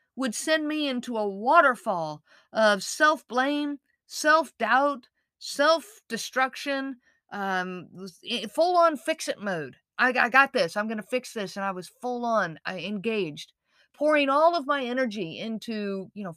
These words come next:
fixing this and making him feel better and finding that peaceful place again. Another confusing aspect of all of this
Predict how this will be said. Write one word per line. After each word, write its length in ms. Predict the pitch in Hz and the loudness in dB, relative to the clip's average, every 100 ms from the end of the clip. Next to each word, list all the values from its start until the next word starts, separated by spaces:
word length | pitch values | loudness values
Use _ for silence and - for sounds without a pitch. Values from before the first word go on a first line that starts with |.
| - | -10
fixing 380 | 262 - 277 254 | -10 -8 -6 -4
this 340 | 254 240 - _ - - | -2 -4 -8 _ -20 -12
and 140 | 202 | -6
making 300 | 208 240 254 | -4 -4 -4
him 140 | 262 247 | -6 -6
feel 220 | 247 247 | -4 -2
better 340 | 240 226 226 | 0 0 0
and 200 | - 185 | -6 -8
finding 320 | - 226 233 | -6 -4 -4
that 160 | 220 202 | -6 -8
peaceful 400 | - 233 - 202 | -8 -12 -12 -18
place 360 | - 233 220 185 | -16 -14 -14 -16
again. 180 | 165 - _ _ _ _ _ _ _ _ _ _ _ _ _ _ _ _ - | -20 -20 _ _ _ _ _ _ _ _ _ _ _ _ _ _ _ _ -6
Another 360 | 226 262 269 | 0 2 2
confusing 640 | 247 254 220 247 269 226 190 | 0 -6 -4 -2 -2 -2 -4
aspect 500 | 233 254 - 190 190 | -4 -4 -8 -10 -4
of 100 | 196 | 2
all 180 | 247 | 2
of 80 | 214 | 0
this 280 | 160 139 - | -6 -14 -18